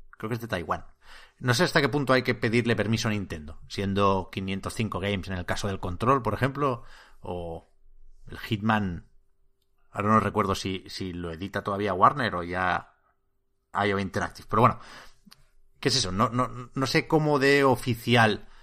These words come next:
es esto, ¿no? No, no, lo tengo que mirar, la verdad, porque es curioso. O sea, creo que hay una diferencia entre que esto sea una apuesta de Nintendo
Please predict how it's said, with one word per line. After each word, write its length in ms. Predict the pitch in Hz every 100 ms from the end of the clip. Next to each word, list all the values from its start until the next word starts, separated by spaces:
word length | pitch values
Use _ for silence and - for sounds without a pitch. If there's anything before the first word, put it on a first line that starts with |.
| - - -
es 220 | - 110
esto, 260 | 107 - 87
¿no? 160 | 135 185
No, 180 | 104
no, 460 | 101 101 101 98 98 - _ _
lo 140 | 113
tengo 140 | 113 123
que 80 |
mirar, 380 | 113 104 113 - _
la 100 | 104
verdad, 200 | 92 117
porque 180 | 101 101
es 100 | - _ _
curioso. 480 | 117 110 117 87 -
O 40 | 110
sea, 500 | 117 104 101 92 101
creo 140 | 120
que 80 | 120
hay 60 | 127
una 120 | 127
diferencia 560 | 120 123 117 117 127 113
entre 540 | 110 107 104 90 _ _ _ _ _ _ _
que 100 | -
esto 200 | 120 123
sea 180 | 117 131
una 160 | 120 107
apuesta 460 | 117 120 117 113
de 100 | 107
Nintendo 680 | 110 98 110 117 123 170